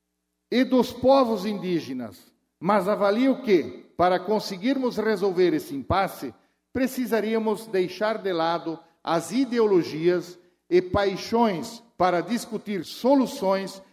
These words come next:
que, de fato, venham de encontro às necessidades reais dos atores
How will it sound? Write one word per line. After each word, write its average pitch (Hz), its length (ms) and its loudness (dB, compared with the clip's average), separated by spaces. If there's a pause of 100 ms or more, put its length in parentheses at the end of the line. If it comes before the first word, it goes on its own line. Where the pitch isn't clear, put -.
(180)
que, 190 140 4
de 160 160 2
fato, 233 640 0 (340)
venham 247 420 2
de 202 140 0
encontro 202 560 0
às 185 120 0
necessidades 175 840 -2
reais 170 640 -2 (640)
dos 214 260 4
atores 247 680 2